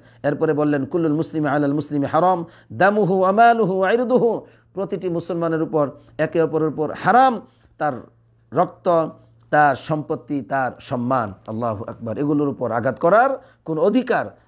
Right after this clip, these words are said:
আমাকে আপনাকে দেওয়া হয় নাই। অতএব আল্লাহ যেন আমাদেরকে এই সমস্ত নোংরামি থেকে হেফাজত করেন,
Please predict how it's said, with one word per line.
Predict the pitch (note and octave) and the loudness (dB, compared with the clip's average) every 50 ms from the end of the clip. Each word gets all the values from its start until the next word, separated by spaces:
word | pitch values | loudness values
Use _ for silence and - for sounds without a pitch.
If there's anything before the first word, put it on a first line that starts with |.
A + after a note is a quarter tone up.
| _ _ | _ _
আমাকে | A#2 B2 C3 B2+ - C3+ | -6 -6 -6 -4 -4 -6
আপনাকে | A#2 A2 - A#2 A2+ - A2+ | -8 -6 -8 -12 -8 -8 -6
দেওয়া | G#2 A2+ A2+ A2+ G#2 | -4 -2 -2 -2 -2
হয় | - A#2 A2+ | -2 -4 -4
নাই। | A2 G#2 F#2+ | -4 -4 -4
অতএব | - A#2+ B2 - D3+ C#3 A#2+ - - _ _ _ _ | -6 -6 -4 -2 -2 -2 -2 -6 -12 _ _ _ _
আল্লাহ | - C3+ C3+ C3 A#2+ | -6 -4 -2 -2 -2
যেন | A#2+ C3 A#2 | -2 -2 -2
আমাদেরকে | A#2 A#2 A#2+ A#2 B2 A#2 - C#3+ A#2+ A2+ - - _ _ - - - - _ _ _ _ _ - _ _ | -2 -2 -2 -2 -4 -6 -4 -4 -4 -4 -4 -8 _ _ -20 -20 -20 -20 _ _ _ _ _ -20 _ _
এই | E3 | -2
সমস্ত | D#3+ - F3 E3 D#3+ - - - D3 C#3 B2+ - - - _ - | 0 2 2 0 0 -2 -2 0 0 0 0 -2 -12 -20 _ -2
নোংরামি | C#3 E3+ F3 F3 F3 F3+ F#3+ G3 F#3+ | 0 2 4 4 4 4 4 2 0
থেকে | - - E3 - D#3+ | -2 -2 -4 -4 -2
হেফাজত | C#3+ D3 A#2 D3 C3+ C#3 - - | -4 -2 -2 -2 -4 -4 -6 -4
করেন, | C#3 C#3 C3+ B2 A2+ | -2 0 0 -2 -2